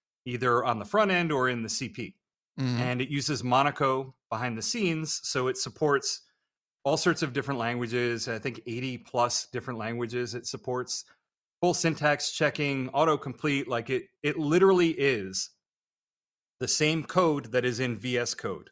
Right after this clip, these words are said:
Speaker 1: that very popular editor.
Speaker 2: Yeah.
Speaker 1: It's literally that core code with some layers added on top to make it work in a browser. And it's from Microsoft. They did a really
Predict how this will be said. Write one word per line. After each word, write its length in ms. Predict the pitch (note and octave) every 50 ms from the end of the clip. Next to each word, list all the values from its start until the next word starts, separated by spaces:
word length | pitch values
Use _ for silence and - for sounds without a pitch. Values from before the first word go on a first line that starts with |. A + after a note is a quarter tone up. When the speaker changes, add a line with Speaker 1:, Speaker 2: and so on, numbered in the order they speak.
| _ -
Speaker 1:
that 180 | A2 G2+ -
very 220 | A#2 A2+ A2+ A#2+ A#2+
popular 600 | - - B2+ B2 - B2+ A#2+ A2+ G#2+ G2+ G2 - _ _ -
editor. 400 | C3 C3 C#3 A#2+ F2+ D#2+ D2+ - _ -
Speaker 2:
Yeah. 220 | - C#3 C3+ A#2 G#2+ - _ _ -
Speaker 1:
It's 200 | C#3+ C3 - D3
literally 540 | C3 C#3 D3 D#3+ F#3 F#3+ F#3+ F#3 F3 E3 D3+
that 240 | C3 C#3 C3+ C3 -
core 240 | - - F3 D3+ C3+
code 400 | - - F#3+ G3 D#3+ C3+ B2 G#2+
with 180 | A2 B2+ A#2+
some 220 | - - C#3+ B2 A#2
layers 320 | B2 C3 C#3 C#3 C#3 A#2+
added 260 | C3 B2 B2 B2 A#2
on 160 | B2 A2+ A2+
top 340 | A2 - D#3+ D#3 C3+ - -
to 100 | - A2+
make 180 | A2 A#2+ A2+ B2
it 140 | A2+ - B2+
work 340 | A2 A#2+ B2 A#2+ - - - _ _ _ _
in 80 | - A2+
a 60 | G#2
browser. 480 | F#2 A#2+ C3 D3 C3+ G2 G2 F#2+ F#2+ _ _ _ _ _ _ _ _ _ _ _ _
And 300 | D3 C3+ C3+ C3+ C3 B2+
it's 160 | B2+ A2+ -
from 260 | - - - C#3 C#3 C#3
Microsoft. 640 | C3+ C#3 - - B2+ - - C#3 C3+ C3+ C3 C3+
They 80 | - A#2+
did 160 | A2 B2+ B2
a 80 | A#2 A2
really 460 | G2+ A2+ C#3+ C#3+ D3+ C#3 C3+ C3+ -